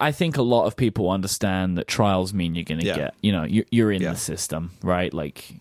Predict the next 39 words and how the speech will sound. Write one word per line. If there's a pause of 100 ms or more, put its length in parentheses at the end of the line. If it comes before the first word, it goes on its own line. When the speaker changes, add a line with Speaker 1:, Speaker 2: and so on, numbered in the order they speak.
(140)
Speaker 1:
you
know,
it,
it,
free
is
very
different
to
trial.
Speaker 2:
That's
fair. (300)
Speaker 1:
I
think. (1900)
But
so
I
think
it's,
it's
pretty
impressive
that
they've
gotten
to
this
point, (360)
um,
especially
with
Taylor
Swift
going
back
to
Spotify. (1500)
Speaker 2:
And
Federico.